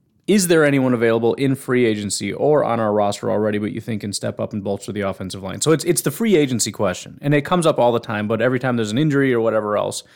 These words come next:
or at the trade deadline or whatever, are there any free agents? <sighs>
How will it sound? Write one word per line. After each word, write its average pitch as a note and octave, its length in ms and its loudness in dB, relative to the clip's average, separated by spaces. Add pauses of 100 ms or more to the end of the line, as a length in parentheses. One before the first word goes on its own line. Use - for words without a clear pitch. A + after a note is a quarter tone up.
(240)
or G2 120 0
at F#2+ 60 -4
the - 60 -8
trade E3+ 280 2
deadline C3 420 4
or A2+ 60 0
whatever, A2+ 480 2 (280)
are C#3+ 240 4
there C#3 220 4
any C3 160 2
free A#2 300 -2
agents? G2 460 -6
<sighs> - 40 -20